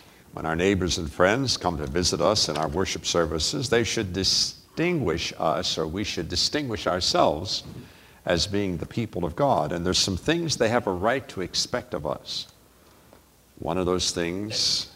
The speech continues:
is that we, as the people of God, are dependent upon God. That dependence upon God should be reflected in a number of activities that should be obvious to them.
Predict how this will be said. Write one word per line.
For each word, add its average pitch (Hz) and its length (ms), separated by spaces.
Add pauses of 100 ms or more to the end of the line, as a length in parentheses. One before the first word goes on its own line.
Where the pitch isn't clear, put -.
(140)
is 90 280
that 90 180
we, 113 560
as - 240
the - 80
people 113 340
of 104 120
God, 82 400
are 85 240
dependent 80 760
upon 78 340
God. 69 320 (1040)
That 95 180
dependence 95 720
upon 85 320
God 87 580
should 104 240
be 101 140
reflected 110 520
in 98 100
a 92 60
number 113 220
of 98 80
activities 90 680
that 82 100
should - 200
be 85 120
obvious 78 500
to 73 140
them. 73 320